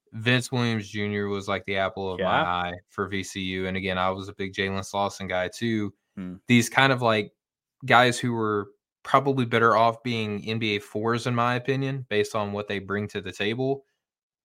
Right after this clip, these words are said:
Speaker 1: who are a little bit undersized, who ca-, who aren't the <laughs> most reliable shooters, and kinda rely on being able to just do all these great things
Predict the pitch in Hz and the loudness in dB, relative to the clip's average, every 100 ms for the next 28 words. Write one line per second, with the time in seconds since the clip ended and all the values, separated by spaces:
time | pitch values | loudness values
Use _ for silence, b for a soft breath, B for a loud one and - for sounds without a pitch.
0 | _ 123 117 104 104 104 127 127 113 113 | _ 0 2 2 0 -2 -2 0 0 0
1 | 107 - 104 98 101 101 - - 101 - | -2 -4 -2 0 -2 -4 -8 -10 -12 -12
2 | - - 117 113 113 - - 113 - 113 | -12 -12 -8 -6 -6 -6 -2 -2 -2 -6
3 | 104 - - 117 107 107 101 104 101 - | -10 -8 -6 -2 2 2 0 -4 -8 -4
4 | 110 113 123 123 b b b b _ _ | -4 -2 -2 -6 b b b b _ _
5 | 110 107 104 101 101 - _ _ _ - | 0 2 2 0 -4 -10 _ _ _ -2
6 | 131 120 113 107 104 107 104 104 101 98 | 0 2 2 2 0 0 -2 -2 -4 -6
7 | 92 107 107 104 104 101 104 104 117 107 | -4 -2 0 -2 -2 -6 -8 -10 -8 -4
8 | - 117 113 107 104 107 104 - 107 110 | 0 0 0 -4 -2 0 0 -2 -4 -6
9 | - - | -8 -18